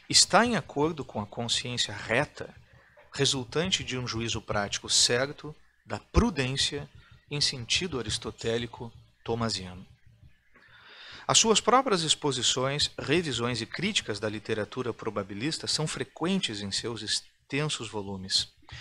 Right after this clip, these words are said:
Em seguida, eu selecionarei um conjunto de passagens que ilustram a abordagem geral do probabilismo por Avendaño. A amostra textual a que darei destaque aparece no volume três do seu Auctarium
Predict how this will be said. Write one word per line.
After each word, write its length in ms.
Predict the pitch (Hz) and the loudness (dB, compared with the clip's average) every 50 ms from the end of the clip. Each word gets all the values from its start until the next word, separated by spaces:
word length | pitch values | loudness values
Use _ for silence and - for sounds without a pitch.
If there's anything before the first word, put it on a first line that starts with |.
| - - - - - - - - | -12 -12 -12 -12 -12 -12 -8 -4
Em 80 | 143 143 | 2 4
seguida, 600 | - - 147 131 - 175 208 185 147 120 107 - - | 4 4 4 2 0 -2 -2 0 2 2 2 0 -2
eu 300 | 113 113 117 117 113 110 | -2 -2 -2 -2 -2 -2
selecionarei 720 | - - - 135 127 135 - - 131 117 107 104 107 110 123 | -2 0 0 0 0 0 0 0 0 0 -2 -2 -2 -2 -4
um 80 | 120 | -4
conjunto 560 | 113 - - 110 104 98 110 123 127 113 - 101 | -6 -6 -6 -6 -6 -4 -4 -6 -6 -8 -8 -10
de 120 | - - | -10 -6
passagens 640 | - 104 101 - - 120 120 131 135 - 107 98 - | -6 -4 -2 0 0 2 2 2 2 0 -2 -2 -2
que 140 | - - 120 | -2 -4 -6
ilustram 460 | 113 117 131 160 156 - 113 104 101 | -6 -6 -4 -4 -4 -4 -4 -4 -4
a 40 | 98 | -4
abordagem 520 | 98 98 104 101 101 104 104 107 104 110 | -4 -4 -6 -6 -4 -4 -4 -4 -2 -4
geral 380 | 104 98 107 98 95 101 107 110 | -4 -4 -4 -4 -2 -2 -2 -2
do 140 | 104 113 101 | -2 -6 -8
probabilismo 680 | - - 104 101 101 101 101 98 110 110 - - 117 - _ | -8 -8 -8 -6 -8 -8 -8 -8 -8 -8 -8 -8 -10 -14 _
por 160 | - - 110 | -8 -4 -4
Avendaño. 540 | 110 104 110 110 107 101 95 92 87 90 98 - _ _ _ _ - _ - - - - - - - - - | -4 -4 -4 -4 -4 -4 -4 -6 -8 -12 -16 -20 _ _ _ _ -20 _ -20 -18 -16 -14 -14 -14 -10 2 4
A 140 | 160 170 | 6 6
amostra 420 | 180 175 180 220 254 - - - 190 | 6 6 6 6 6 4 2 0 -2
textual 520 | - - 151 - - - 127 123 127 117 | -2 0 -2 -2 0 2 4 4 6 4
a 40 | 107 | 2
que 120 | - - | 0 -2
darei 220 | 107 110 107 107 110 | -2 -2 -2 0 -2
destaque 540 | 107 - - - - 127 143 165 165 - 113 | 0 0 -2 0 2 2 2 2 0 -4 -8
aparece 460 | 101 - 104 104 120 135 147 - 139 | -4 -4 -2 0 0 0 0 -2 -2
no 100 | 131 123 | -4 -4
volume 340 | 113 120 123 143 156 147 123 | -4 -4 -2 -2 -2 -4 -6
três 380 | - - 127 135 156 180 156 | -6 -4 -2 -2 -2 -2 -4
do 100 | 117 104 | -6 -6
seu 300 | 95 - - 110 110 110 - | -6 -4 -4 -4 -4 -4 0
Auctarium 720 | - 117 110 110 - - - 120 127 135 127 117 113 113 | 0 0 0 0 -4 -6 -4 -2 -2 -2 -2 -4 -6 -8